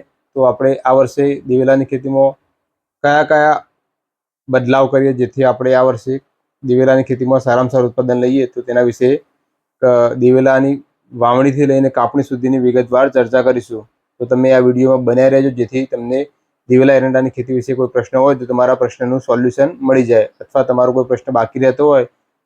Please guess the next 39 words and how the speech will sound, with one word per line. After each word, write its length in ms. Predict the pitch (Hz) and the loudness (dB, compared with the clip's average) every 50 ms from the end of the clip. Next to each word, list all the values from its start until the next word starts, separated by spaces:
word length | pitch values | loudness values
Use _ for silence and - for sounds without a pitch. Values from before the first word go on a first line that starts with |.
| _ - | _ -12
તો 80 | - 117 | -6 -2
કોમેન્ટ 360 | - 120 117 123 131 123 123 | 0 0 2 0 0 0 -2
કરીને 260 | 131 127 127 131 123 | -2 0 0 0 0
જણાવજો 420 | 113 123 120 131 135 131 131 143 | 0 0 0 2 2 0 0 0
અથવા 240 | 131 117 - 131 127 | 0 0 0 -2 -4
ફોન 260 | 123 - 127 123 123 | -2 -2 -4 -6 -4
કરીને 240 | 117 127 120 123 123 | -4 -6 -4 -4 -4
જણાવજો, 340 | 117 120 120 123 120 120 117 | -4 -2 -2 -2 -2 -4 -8
જેથી 260 | 113 110 98 - 127 | -10 -10 -8 -6 -6
અમે 180 | 120 117 123 123 | -4 -4 -4 -6
તમારા 300 | - - 117 120 117 113 | -6 -4 -4 -2 -2 -4
પ્રશ્નનું 400 | 113 113 - - 123 123 123 120 | -6 -8 -12 -10 -8 -6 -4 0
યોગ્ય 300 | 117 120 120 113 123 123 | 2 0 2 2 0 0
નિરાકરણ 560 | 120 117 113 117 117 113 117 117 135 135 131 | 0 2 2 2 2 2 0 0 0 0 0
લાવીશું. 480 | 127 127 123 123 113 - 113 107 104 _ _ _ _ _ _ - | 2 2 2 2 0 -4 -8 -18 -18 _ _ _ _ _ _ -12
તો 60 | 123 | -6
ચાલો 300 | 120 - 123 123 127 131 | -2 0 0 2 2 2
વાત 240 | 127 127 127 123 - | 2 2 2 0 -2
કરીએ 220 | 127 120 127 135 | -6 -6 -6 -6
દિવેલા 400 | 127 123 123 123 123 127 135 139 135 - | -4 -4 -4 -2 0 0 0 -2 -2 -4
એરંડાની 360 | 131 120 127 123 120 120 123 117 | -6 -6 -4 -2 -2 -4 -4 -6
ખેતીની 480 | - 117 104 - 123 123 131 156 185 _ _ _ _ _ _ _ _ - | -8 -10 -10 -8 -8 -6 -6 -8 -8 _ _ _ _ _ _ _ _ -2
વાવણીથી 460 | 117 113 117 123 127 127 123 135 131 | -2 0 0 0 0 0 0 -2 0
લઈને 280 | 123 123 123 131 139 | 0 2 2 0 0
કાપણી 300 | 139 - 120 110 120 123 | 0 -2 -2 -2 -2 -4
સુધીની 340 | 117 - 120 110 120 127 135 | -6 -6 -6 -6 -4 -4 -2
વિગતવાર 440 | 127 120 110 120 117 107 120 117 113 | -2 -2 0 0 0 0 0 0 0
ચર્ચા. 440 | 107 113 104 92 - 110 101 98 - _ _ _ _ _ _ _ _ _ _ _ _ _ _ _ _ _ _ _ | 0 -2 -2 -2 -2 -4 -4 -4 -8 _ _ _ _ _ _ _ _ _ _ _ _ _ _ _ _ _ _ _
તો 80 | - 131 | -2 0
ખેડૂત 240 | 117 143 139 147 139 | 2 2 2 2 2
મિત્રો, 520 | 139 147 143 143 139 147 147 151 151 - _ _ _ _ _ _ _ _ _ _ _ _ _ | 0 -2 -4 -2 0 0 2 0 0 -4 _ _ _ _ _ _ _ _ _ _ _ _ _
આપણે 260 | - 131 - - 147 143 | -4 -2 0 2 2 4
વાત 220 | 139 139 139 139 | 4 2 2 0
કરીએ 180 | - 143 143 135 | -2 -2 -2 -2
તો 420 | 139 - 147 143 143 143 139 - _ _ _ _ - | -2 -2 -2 -2 -2 -4 -6 -10 _ _ _ _ -8
આપણા 220 | 135 123 123 139 135 | -6 -4 0 0 0
ગુજરાતમાં 460 | 127 123 117 127 131 131 127 139 131 | 0 0 2 2 0 0 0 0 -2
સૌથી 300 | - 135 117 120 - 143 | -2 -4 -6 -6 -4 -2
વધારે 580 | 135 127 123 127 127 127 131 135 139 143 - | 0 0 2 2 2 2 0 0 -2 -4 -6